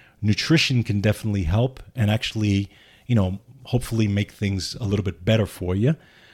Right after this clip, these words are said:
So we're gonna talk about that. That's from Wellness Resources, Linda Doberstein. Then we're also gonna go over the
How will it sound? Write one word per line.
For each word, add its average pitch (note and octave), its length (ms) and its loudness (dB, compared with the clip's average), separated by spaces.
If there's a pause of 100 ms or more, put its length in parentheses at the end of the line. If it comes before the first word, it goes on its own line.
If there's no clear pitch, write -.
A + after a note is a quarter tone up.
(140)
So - 220 2
we're G#2+ 140 4
gonna B2+ 140 4
talk E3 280 2
about F#2 280 -2
that. F#2 80 -2
That's G2 140 -4
from G#2+ 140 0
Wellness G#2+ 360 0
Resources, G#2+ 520 -4
Linda G2 220 -2
Doberstein. F#2+ 640 -4 (960)
Then D3+ 500 4 (600)
we're G2+ 180 6
also A#2+ 220 4
gonna A2 180 0
go G2 360 4
over G#2+ 440 0 (520)
the F#2+ 280 -4